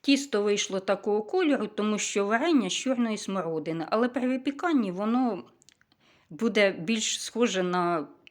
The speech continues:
м, шоколадний, <laughs> шоколадний пиріг. Температура в духовці знову сто вісімдесят градусів. Випікаю до готовності.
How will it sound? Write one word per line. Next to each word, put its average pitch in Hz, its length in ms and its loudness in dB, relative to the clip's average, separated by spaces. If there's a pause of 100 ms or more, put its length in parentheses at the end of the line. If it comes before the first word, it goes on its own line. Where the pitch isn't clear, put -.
(640)
м, 180 120 -10 (140)
шоколадний, 185 840 2 (260)
<laughs> - 360 -20
шоколадний 208 680 0
пиріг. 160 580 -4 (640)
Температура 277 600 4
в 202 80 -2
духовці 202 540 -4
знову 180 360 -2
сто - 220 -2
вісімдесят 196 580 -2
градусів. 285 680 0 (260)
Випікаю 240 580 4
до 196 200 -2 (320)
готовності. 285 1040 2